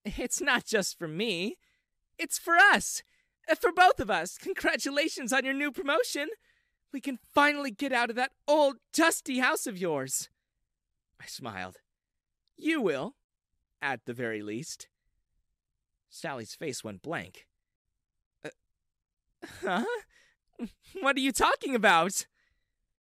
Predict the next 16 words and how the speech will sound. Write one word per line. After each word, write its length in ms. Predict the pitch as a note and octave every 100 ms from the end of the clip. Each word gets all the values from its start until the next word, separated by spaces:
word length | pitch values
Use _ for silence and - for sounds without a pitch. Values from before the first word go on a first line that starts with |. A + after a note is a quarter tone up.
| _ _
"Ever 300 | - E3+ G#3+
wondered 400 | F#3 D#3+ F#3+ G#3+
why 160 | F3+ D#3
your 140 | D#3
boyfriend 680 | C3+ A#2 C#3 G3+ - G#3+ G#3
on 120 | G3
the 80 | F#3+
side 400 | - G3 F#3+ G3+
never 280 | D#3+ D#3 F#3
calls 600 | - C3+ C#3 D#3 G#3 G#3
or 80 | D3
texts 440 | - C#3+ C#3+ -
you 140 | G3+ G#3+
while 160 | G#3
we're 100 | G3+
together?" 520 | F#3+ A3+ A3 A#3 D4